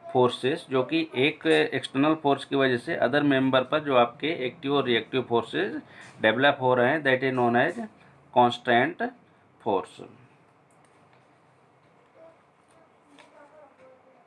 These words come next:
इसके अलावा ये सभी को पता है हमारा स्टैटिक इक्विलिब्रियम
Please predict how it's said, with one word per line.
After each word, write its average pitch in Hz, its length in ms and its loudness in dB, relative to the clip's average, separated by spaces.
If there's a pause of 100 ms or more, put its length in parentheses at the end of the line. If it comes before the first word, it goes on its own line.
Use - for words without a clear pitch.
(160)
इसके - 260 -2
अलावा 175 260 6
ये 175 220 4
सभी 147 300 -2
को 165 120 -6
पता 170 240 -2
है 160 60 2
हमारा 160 380 0
स्टैटिक 131 640 -4 (1700)
इक्विलिब्रियम 143 800 0